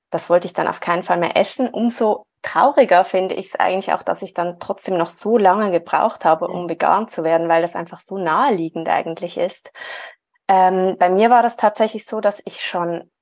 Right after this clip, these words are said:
Speaker 1: echt schon, äh, also ich bin immer wieder mal mit dem Thema Veganismus so in Berührung gekommen. Ich glaube, das allererste Mal, da war ich, glaube ich, so zwölf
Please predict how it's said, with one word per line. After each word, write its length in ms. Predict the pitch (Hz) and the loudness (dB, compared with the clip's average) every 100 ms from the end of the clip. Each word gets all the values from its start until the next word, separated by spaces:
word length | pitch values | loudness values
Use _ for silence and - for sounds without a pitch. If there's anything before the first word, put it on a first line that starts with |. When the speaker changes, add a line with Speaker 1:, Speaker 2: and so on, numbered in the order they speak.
| - | -2
Speaker 1:
echt 280 | 208 208 - | -2 -2 -6
schon, 300 | 185 175 _ | -6 -8 _
äh, 340 | 190 180 175 170 - _ _ _ _ | 0 2 2 -4 -10 _ _ _ _
also 120 | - 175 | -2 0
ich 60 | |
bin 120 | - 202 | -2 0
immer 320 | 233 262 202 | 4 4 4
wieder 240 | 233 285 | 4 6
mal 240 | 254 208 214 | 6 4 4
mit 160 | 202 208 | 0 -2
dem 160 | 196 | -4
Thema 300 | 196 202 190 | -2 -2 2
Veganismus 520 | 180 175 185 - 196 | 2 2 -2 -6 -10
so 80 | - | -8
in 120 | 175 | -4
Berührung 540 | 175 165 196 277 311 294 | -2 -2 -2 -2 -2 -4
gekommen. 680 | 277 - 240 240 240 247 247 _ _ _ _ _ _ _ _ _ _ _ _ _ _ | -8 0 0 0 -4 -10 -14 _ _ _ _ _ _ _ _ _ _ _ _ _ _
Ich 120 | - - | -14 0
glaube, 240 | 175 185 | 4 4
das 160 | 175 - | 2 -2
allererste 720 | 175 202 233 196 226 247 - 196 | 2 6 6 6 2 0 -10 -6
Mal, 640 | 170 170 226 262 262 - _ - | -2 0 2 2 0 -4 _ -18
da 260 | 185 170 | -12 -8
war 240 | 190 214 - | 0 0 0
ich, 140 | - | -8
glaube 280 | 196 190 190 | 0 0 0
ich, 100 | - | -8
so 140 | - 175 | -12 -12
zwölf 800 | - - 156 - 277 320 - - | -12 -2 2 2 2 0 -6 -20